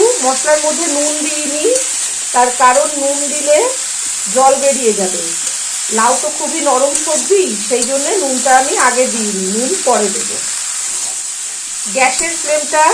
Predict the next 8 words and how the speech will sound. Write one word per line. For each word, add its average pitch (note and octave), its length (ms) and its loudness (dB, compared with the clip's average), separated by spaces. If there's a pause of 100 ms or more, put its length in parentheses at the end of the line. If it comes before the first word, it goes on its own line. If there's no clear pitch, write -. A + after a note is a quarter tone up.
(160)
হাইতে B3 420 2
করে D4+ 180 2 (100)
দিয়ে D4 220 6 (960)
লাউ, B3 280 8 (400)
আলু C4 220 0 (100)
আর C#4 80 6 (120)
মশলাটা C#4+ 540 2 (680)
একটু B3 160 -4